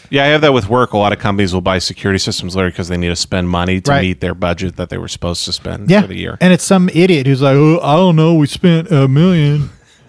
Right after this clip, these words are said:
Speaker 2: last year. I guess, oh, wait, you're saying it's half the cost 'cause the technology
Speaker 1: Uh-huh.
Speaker 2: increased?"
Speaker 1: Well, if you
Speaker 2: Well,
Speaker 1: spend that budget, they'll just lower it to that budget. That's the problem.
Speaker 2: could, could, could I just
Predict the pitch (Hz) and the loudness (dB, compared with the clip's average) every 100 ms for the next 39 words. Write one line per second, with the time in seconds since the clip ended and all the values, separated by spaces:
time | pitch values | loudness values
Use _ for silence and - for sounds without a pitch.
0 | _ 139 139 175 - 151 127 175 202 - | _ 0 2 2 0 0 2 2 0 -4
1 | _ _ _ _ _ _ - 165 160 139 | _ _ _ _ _ _ 0 2 2 2
2 | 175 - 214 185 147 170 185 185 - 214 | 2 4 2 2 0 0 0 0 0 0
3 | 214 - 180 147 - 170 170 180 185 175 | -2 -2 -2 0 -2 0 2 2 0 -2
4 | 196 - 120 113 - _ 143 156 180 170 | 0 2 2 0 -4 _ 0 2 2 2
5 | - 196 185 127 151 131 110 117 107 104 | 2 2 2 2 2 0 0 0 0 -2
6 | 104 107 101 92 92 90 85 92 - 87 | 0 2 0 -2 -4 -4 -2 -2 -4 -8
7 | 90 - - - 226 208 196 220 - 208 | -8 -10 -10 0 0 2 2 2 2 4
8 | 233 226 226 | 4 2 -4